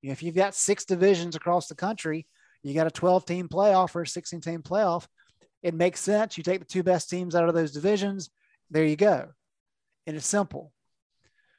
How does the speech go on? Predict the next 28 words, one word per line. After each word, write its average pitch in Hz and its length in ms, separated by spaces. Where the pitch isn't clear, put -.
But 156 120
as 170 200
we've 240 200
learned, 190 420
and, 160 140
and 147 180
Buck's 185 220
talked 185 260
about 165 260
this 165 180
a 147 40
lot 160 240
over 170 180
the 156 120
years, 156 340
we've 139 160
discussed 143 540
it, 113 100
the 156 100
bowl 233 280
system 190 480
needs 175 220
to 151 100
be 151 120
blown 156 360
up. 165 240
And 180 100
it's 214 180